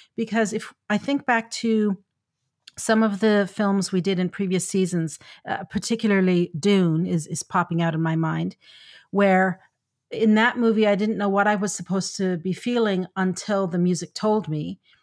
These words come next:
But the storytelling here in The Bourne Identity is much better than it is in Dune. So the music was enhancing the storytelling rather than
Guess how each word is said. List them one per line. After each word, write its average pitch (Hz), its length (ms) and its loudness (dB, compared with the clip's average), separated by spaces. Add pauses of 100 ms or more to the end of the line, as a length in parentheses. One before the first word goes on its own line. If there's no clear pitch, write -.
(320)
But 196 380 0
the 202 100 0
storytelling 226 800 0
here 220 240 0
in 190 100 2
The 180 80 2
Bourne 185 280 0
Identity 180 540 -2
is 160 160 -4
much 185 340 0
better 165 220 0
than 156 140 0
it 156 120 -2
is 156 160 -4
in 151 100 -2
Dune. 175 400 0
So 180 400 2 (500)
the 190 140 2
music 226 400 4
was 190 160 0
enhancing 185 800 0
the 233 80 -2
storytelling 240 840 -2
rather 185 340 0
than 175 380 -2